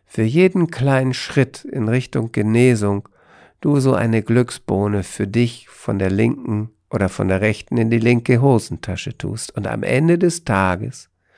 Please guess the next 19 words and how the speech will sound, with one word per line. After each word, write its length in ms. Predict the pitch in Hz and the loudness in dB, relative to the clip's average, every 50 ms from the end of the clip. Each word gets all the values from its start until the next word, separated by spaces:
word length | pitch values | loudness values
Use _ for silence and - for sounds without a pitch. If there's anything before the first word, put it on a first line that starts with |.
| _ _ - - - - - - - - - _ _ _ | _ _ -20 -20 -20 -20 -20 -20 -20 -20 -20 _ _ _
da 100 | - 87 | -6 -6
schaust 480 | 85 - - 117 127 139 135 - - - | -6 -4 0 2 2 2 2 0 -4 -6
du 40 | 117 | -4
dir 220 | 120 117 117 107 | 0 0 0 0
diese 340 | 104 120 113 104 113 117 104 | 0 -2 -4 -2 -2 -2 -2
Momente 600 | 104 104 101 104 104 107 120 123 117 - - - | 0 0 0 2 2 2 2 0 0 -4 -4 -2
an, 260 | - 131 131 117 101 | -2 0 0 0 -2
diese 240 | 87 92 82 87 95 | -2 -4 -6 -6 -8
schönen 480 | - - - 143 147 151 147 131 107 | -8 -4 0 2 4 4 4 4 2
Dinge, 300 | 90 95 95 95 92 90 | 0 0 0 0 -2 -2
die 100 | 95 98 | -4 -4
das 240 | 95 101 95 92 - | -2 -2 -4 -4 -2
Leben 380 | 95 104 110 113 117 113 120 110 | -2 0 2 2 2 2 0 -2
dir 160 | 117 113 107 | 0 0 -2
an 100 | 107 107 | -2 -2
diesem 320 | 117 113 110 113 117 110 | -2 -2 0 0 -2 -4
Tag 400 | - - 110 98 104 107 - - _ _ - - - - - - - - _ _ _ _ | -2 -4 -2 -2 -2 -2 -4 -8 _ _ -20 -20 -20 -20 -20 -20 -20 -20 _ _ _ _
geschenkt 600 | - 123 - - - 104 90 92 92 - - - | -2 -2 0 0 -2 -2 -2 -2 -4 -8 -12 -10
hat. 260 | - 85 - - - | -8 -8 -8 -10 -18